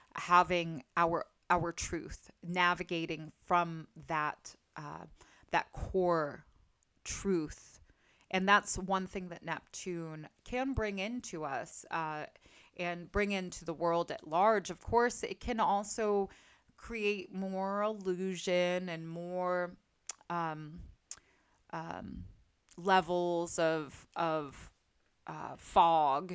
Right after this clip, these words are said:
in a way, but it can also create, uh, so much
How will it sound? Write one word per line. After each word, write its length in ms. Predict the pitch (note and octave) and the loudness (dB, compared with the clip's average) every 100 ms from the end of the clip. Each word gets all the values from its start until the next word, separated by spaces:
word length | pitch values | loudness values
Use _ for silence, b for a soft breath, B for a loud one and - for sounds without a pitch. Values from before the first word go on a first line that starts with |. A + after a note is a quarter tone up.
| F3+ | -8
in 100 | - | -6
a 60 | E3 | -6
way, 440 | D3+ C#3+ C#3 C#3+ E3 B B B | -6 -8 -8 -10 -12 B B B
but 220 | B3 G#3+ - | 6 6 4
it 180 | A#3 | -2
can 160 | - B3+ | -2 0
also 420 | A3 B3+ - G#3 | 2 2 0 -4
create, 720 | - - F3+ D#3+ D#3 - - - | -4 -8 -6 -6 -6 -12 -16 -4
uh, 200 | F3 D#3+ C3 | 0 0 -2
so 520 | - - A3+ G3+ G#3+ | -8 -4 6 6 6
much 520 | G#3 E3+ - - - | 2 -2 -4 -10 -12